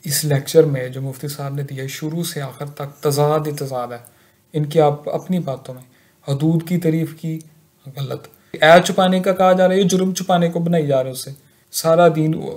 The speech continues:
मुफ्तियाँ ने, फ़िक़हा ने अपनी अक्ल से बयान किया। अच्छा, फिर इस पूरी वीडियो को आप खुद सुने, ये मुफ्ती साहब कहेंगे "फ-, इस मामले के ऊपर फलां फ़िक़हा वाले ये कहते हैं, अहनाफ ये कहते हैं, मालिकी ये कहते हैं, ये कहते हैं।" इनका सारा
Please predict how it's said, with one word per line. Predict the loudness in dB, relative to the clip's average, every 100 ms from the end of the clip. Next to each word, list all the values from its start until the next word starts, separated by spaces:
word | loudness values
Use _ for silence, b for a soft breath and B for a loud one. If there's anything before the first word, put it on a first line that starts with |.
| 0
मुफ्तियाँ | 0 0 0 4 4
ने, | 2
फ़िक़हा | 0 -2 2 2 2
ने | 0
अपनी | -2 -2 -2
अक्ल | 0 -2
से | -2 -2
बयान | 0 -2
किया। | -4 -10 -14 b b -2
अच्छा, | 0
फिर | 2 4 4
इस | 2
पूरी | 0 2
वीडियो | 4 4 4
को | 4
आप | 4
खुद | 2 -4
सुने, | -4 -4 -4 -8 _
ये | 0 4
मुफ्ती | 6 4 0
साहब | 2 2 4
कहेंगे | 2 2 0
"फ-, | -2 -6 -10 -6
इस | 0 2 4
मामले | 6 6 6 4 0
के | -2
ऊपर | 0 0
फलां | 0 -2 -2 -2 -4
फ़िक़हा | -6 -8 -2 2 6
वाले | 6 6 4
ये | 2
कहते | 2 2 2
हैं, | 0
अहनाफ | 0 -2 0 4 6 6 4
ये | -2
कहते | 2 2 4
हैं, | 2
मालिकी | 4 4 2 0
ये | 0 0
कहते | 0 -2 -4
हैं, |
ये | -6
कहते | -6 -8 -10
हैं।" | -14 -16 -8
इनका | -4 -2 -2
सारा | 0 0 2